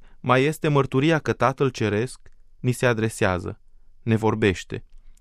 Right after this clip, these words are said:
ne trimite mesaje. Trăim o perioadă în care mesajele sunt mai folosite ca niciodată. Cu toții, tineri, adulți, copii, folosim tehnica pentru a trimite mesaje. Iosif ne reamintește că avem mesaje și din înălțimea cerului,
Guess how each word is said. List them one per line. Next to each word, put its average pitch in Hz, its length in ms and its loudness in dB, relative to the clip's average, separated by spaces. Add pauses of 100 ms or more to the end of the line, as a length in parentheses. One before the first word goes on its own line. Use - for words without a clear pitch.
(120)
ne 123 160 2
trimite 147 340 0
mesaje. 98 600 0 (260)
Trăim 170 300 2
o 180 60 0
perioadă 135 460 4
în 131 80 0
care 123 240 2
mesajele 113 560 0
sunt 110 240 -4
mai 107 140 0
folosite 104 520 -4
ca 101 140 0
niciodată. 107 720 -2
Cu - 120 -4
toții, 95 460 -2 (320)
tineri, 117 600 0
adulți, 104 500 -2
copii, 104 420 -2 (320)
folosim 147 440 2
tehnica 143 500 0
pentru 123 260 0
a 113 40 4
trimite 117 380 -2
mesaje. 95 520 -2 (100)
Iosif 160 460 0
ne 143 140 2
reamintește 147 680 2
că 120 100 -2
avem 135 200 2
mesaje 120 480 0
și 123 140 -6
din 123 180 0
înălțimea 113 500 0
cerului, 90 560 -2